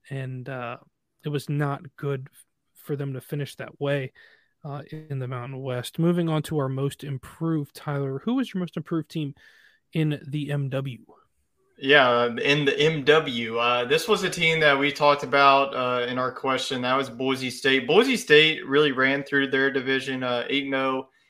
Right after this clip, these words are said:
Speaker 2: in the conference. Uh, like I mentioned, they ended up losing, uh, to Fresno State, uh, in the Mountain West, uh, Championship. The crazy part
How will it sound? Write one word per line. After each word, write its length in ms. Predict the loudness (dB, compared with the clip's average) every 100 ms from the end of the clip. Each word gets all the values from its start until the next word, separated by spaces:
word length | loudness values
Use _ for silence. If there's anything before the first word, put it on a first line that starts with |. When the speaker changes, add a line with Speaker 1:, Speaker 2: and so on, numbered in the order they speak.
| _
Speaker 2:
in 100 | -8
the 60 | -2
conference. 480 | 2 0 -2 -8
Uh, 160 | -4 -2
like 220 | -2 -2
I 100 | -2
mentioned, 380 | -4 -6 -8 -8
they 60 | -8
ended 180 | -6
up 160 | -6 -6
losing, 480 | -6 -6 -6 -6 -4
uh, 140 | -4
to 160 | -6 -8
Fresno 420 | -4 -4 -4 -6
State, 480 | -6 -2 0 2 0
uh, 200 | -2 -4 -6
in 100 | -8
the 80 | -6
Mountain 260 | -4 -2
West, 240 | -4 -2 -4
uh, 80 |
Championship. 580 | -2 -2 -2 -4 0 0
The 60 | 0
crazy 380 | 4 4 4 -2
part 360 | 2 4 4